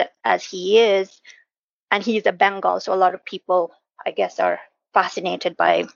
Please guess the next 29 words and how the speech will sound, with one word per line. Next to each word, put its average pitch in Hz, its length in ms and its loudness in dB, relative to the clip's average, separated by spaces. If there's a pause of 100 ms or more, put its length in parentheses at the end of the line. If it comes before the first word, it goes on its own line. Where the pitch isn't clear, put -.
(340)
breeds. 190 960 -2 (800)
Um, 180 560 2 (220)
you 208 120 -6
just - 180 0
have 196 400 0
to 202 100 -2
make 202 260 -4
sure 190 320 2
that, 175 320 2 (480)
you 214 100 -6
know, 190 300 -4 (440)
that 196 180 -2
you're 180 140 2
hundred 190 500 -2
percent 170 480 -4 (200)
focused - 460 2
on - 240 -4 (1040)
the 185 80 4
cat 160 560 0 (200)
and, 165 360 0
you 175 80 -2
know, 175 100 -2
making 175 300 -2
sure 170 200 0
their 175 140 4
needs 175 320 -2
are 175 120 4
met. - 260 -2
So - 320 2